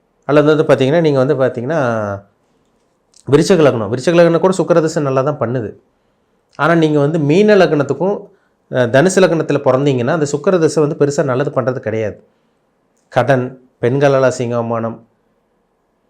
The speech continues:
வியாதி, உடம்புல வியாதி, தீராத வியாதிகள், இதெல்லாமே இந்த இருபது வருஷம் சுக்கிர தசை பண்ணிடுது. அது பார்க்க முடியுது. நிறைய ஜாதகத்துல பார்த்தீங்கன்னா, அந்த தனுசு லக்னத்துக்கும் மீன லக்னத்துக்கும் சுக்கிரன் நல்லதே பண்றது கிடையாதுங்க.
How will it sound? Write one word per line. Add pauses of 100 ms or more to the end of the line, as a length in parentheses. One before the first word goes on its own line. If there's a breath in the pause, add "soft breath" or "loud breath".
(500)
வியாதி,
உடம்புல
வியாதி,
தீராத
வியாதிகள், (260)
இதெல்லாமே
இந்த
இருபது
வருஷம்
சுக்கிர
தசை
பண்ணிடுது.
அது
பார்க்க
முடியுது.
நிறைய (320 loud breath)
ஜாதகத்துல
பார்த்தீங்கன்னா,
அந்த
தனுசு
லக்னத்துக்கும் (300 soft breath)
மீன
லக்னத்துக்கும்
சுக்கிரன்
நல்லதே
பண்றது
கிடையாதுங்க.